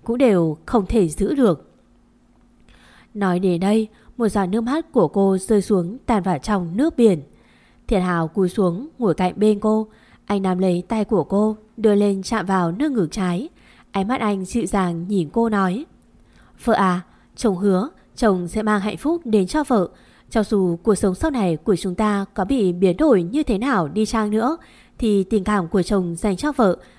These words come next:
vẫn sẽ tồn tại mãi mãi, vì nó là tình yêu chân thật. Đây, trái tim này của chồng,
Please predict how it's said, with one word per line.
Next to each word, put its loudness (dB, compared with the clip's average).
vẫn 2
sẽ -2
tồn 0
tại -2
mãi -2
mãi, -2
vì 2
nó -2
là 0
tình -2
yêu 2
chân -2
thật. 0
Đây, 2
trái -2
tim 0
này 0
của 2
chồng, 0